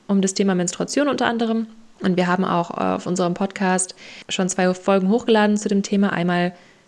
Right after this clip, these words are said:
Periode und Verhütung, wo wir generell darüber gesprochen haben. Und auch dann einmal eine Folge über den Menstruationshype, den es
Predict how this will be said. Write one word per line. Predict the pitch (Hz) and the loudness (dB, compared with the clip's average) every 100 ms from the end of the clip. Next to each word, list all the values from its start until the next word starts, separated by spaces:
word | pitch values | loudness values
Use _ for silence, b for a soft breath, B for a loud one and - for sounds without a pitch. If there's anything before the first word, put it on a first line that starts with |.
| - | -2
Periode | 190 196 208 196 | 4 6 6 4
und | 185 | -2
Verhütung, | 180 196 233 196 190 | 0 0 2 2 2
wo | 180 175 | 0 -2
wir | |
generell | 175 208 208 196 | 2 2 2 2
darüber | 190 180 | 2 0
gesprochen | 180 185 185 185 175 | -2 -4 -4 -2 -2
haben. | 175 175 | -2 -2
Und | 180 170 170 - B B B | -2 -4 -6 -8 B B B
auch | - 175 170 | -2 0 0
dann | - 175 | -4 -2
einmal | 156 170 165 | -2 -2 -2
eine | 165 | -4
Folge | 165 180 170 | -4 -2 0
über | 175 175 165 | 0 -2 -2
den | 170 165 - b b | -2 -6 -8 b b
Menstruationshype, | 180 170 - 165 - 175 - 180 151 - _ _ _ _ B B B B - | -4 -2 -4 -4 -2 -2 -2 0 -2 -4 _ _ _ _ B B B B -2
den | 160 | -2
es | 160 - | -2 -8